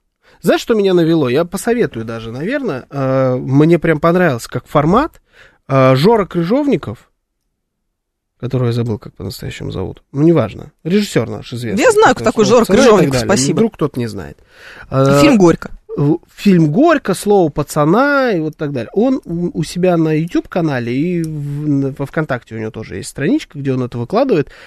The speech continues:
Speaker 1: «Режиссёрский обзор сделал», так это называется. И, судя по всему, он запустил это как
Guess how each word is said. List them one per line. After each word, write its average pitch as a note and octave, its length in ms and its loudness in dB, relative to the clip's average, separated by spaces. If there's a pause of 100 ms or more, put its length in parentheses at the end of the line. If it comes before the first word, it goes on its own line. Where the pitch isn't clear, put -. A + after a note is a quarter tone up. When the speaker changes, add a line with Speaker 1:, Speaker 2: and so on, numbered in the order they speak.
(140)
Speaker 1:
«Режиссёрский E3 760 0
обзор E3 560 -2
сделал», A2 520 -10
так A2 220 -14
это - 140 -20
называется. C#3+ 480 -4
И, - 20 -8
судя D#3+ 200 0
по D3 100 -2
всему, C3+ 240 -4
он B2 100 -2
запустил B2 380 -8
это - 100 -16
как - 160 -14